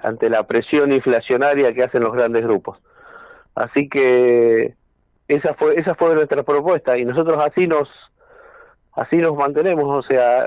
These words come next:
hemos generado acuerdos con, con distintos sectores del, del gobierno nacional, con el Ministerio de Desarrollo de Nación,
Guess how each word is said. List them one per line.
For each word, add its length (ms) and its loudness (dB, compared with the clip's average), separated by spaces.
hemos 240 -2
generado 440 2
acuerdos 500 0
con, 520 -4
con 220 -8
distintos 440 -4
sectores 420 -2
del, 480 0
del 180 -2
gobierno 400 0
nacional, 580 -2
con 220 -6
el 100 0
Ministerio 440 0
de 100 0
Desarrollo 1040 0
de 120 0
Nación, 600 0